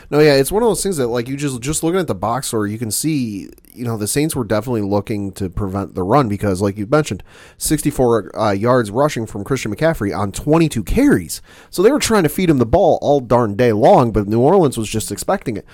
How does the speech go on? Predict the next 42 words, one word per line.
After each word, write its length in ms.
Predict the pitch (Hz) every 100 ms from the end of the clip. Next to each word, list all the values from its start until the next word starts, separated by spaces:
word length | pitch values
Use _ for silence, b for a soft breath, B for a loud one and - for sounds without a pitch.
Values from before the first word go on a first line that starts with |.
| B B
Flip 360 | - 190 190
the 80 | -
coin 280 | - 269 226
and 120 | 143
you 100 | 143
look 140 | 156 143
at 80 |
receiving. 540 | 117 117 254 254 139 127 B B B -
Uh, 200 | 143 147
secondary 640 | - 269 294 220 196 160
needs 260 | 151 165 151
to 80 | 143
start 240 | 151 135
looking 200 | 214 214
for 120 | 147
some 160 | 127 123
stuff, 240 | - 127
or 40 | 131
they 100 | 160
need 160 | 180
to 80 | 147
start 200 | - 127
focusing 400 | - 151 151 147
on 140 | 135 127
their 200 | 110 107
pass 380 | - 180 262 -
defense 380 | 113 - 104
a 40 | 110
little 180 | 107 101
bit 120 | 101
more 160 | 113
because 260 | 120 131 113
D 140 | 135
J 160 | 175 160
Moore, 240 | 165 151
a 80 | 127
hundred 280 | 135 185 233
and 160 | 208 175
twenty-six 540 | 196 196 - 165 -
yards, 260 | 135 123 -
two 280 | - 220
touchdowns 640 | 233 - 196 - 131 113